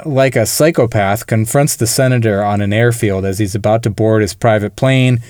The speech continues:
and he's waving the medal around saying, "I have something that belongs to you," as security's, like, pulling him back. Uh, so he, s-,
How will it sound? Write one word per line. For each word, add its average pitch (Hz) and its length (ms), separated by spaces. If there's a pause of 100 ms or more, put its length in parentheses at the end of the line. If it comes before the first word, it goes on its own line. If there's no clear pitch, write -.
(140)
and 120 140
he's 107 120
waving 143 420
the 120 80
medal 123 280
around 120 380
saying, 110 340
"I 104 120
have 117 180
something 147 320
that 123 80
belongs 139 480
to 127 120
you," 120 260
as 107 120
security's, 113 560
like, 98 220
pulling 113 280
him 92 140
back. 98 400 (960)
Uh, 110 520
so 127 600 (460)
he, 139 240
s-, - 260